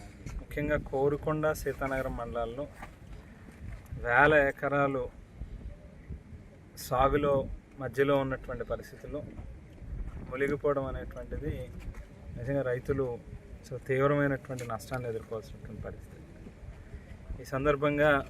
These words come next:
ప్రభుత్వాన్ని కోరుతా ఉన్నాం, తక్షణమే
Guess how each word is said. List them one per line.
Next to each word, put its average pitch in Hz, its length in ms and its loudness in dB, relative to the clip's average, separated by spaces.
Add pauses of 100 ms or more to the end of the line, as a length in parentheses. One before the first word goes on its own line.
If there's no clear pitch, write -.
(800)
ప్రభుత్వాన్ని 135 840 2 (840)
కోరుతా 127 340 0
ఉన్నాం, 131 340 -2 (540)
తక్షణమే 139 640 2